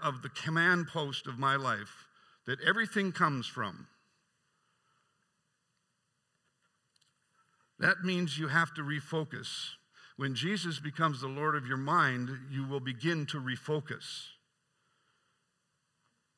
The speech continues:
I have to refocus my start, my thoughts to start over fresh.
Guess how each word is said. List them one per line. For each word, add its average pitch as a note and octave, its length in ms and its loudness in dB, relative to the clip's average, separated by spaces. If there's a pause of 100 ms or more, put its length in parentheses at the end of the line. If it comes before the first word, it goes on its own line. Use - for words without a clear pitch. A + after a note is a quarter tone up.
(180)
I A#2 80 0
have E3 240 6
to E3 60 -8
refocus D#3+ 580 -4
my D#3 120 -4
start, D#3+ 460 -2
my C3+ 140 0
thoughts E3 420 -2
to C#3 100 -12
start C3+ 320 0
over A2+ 240 -4
fresh. - 680 -6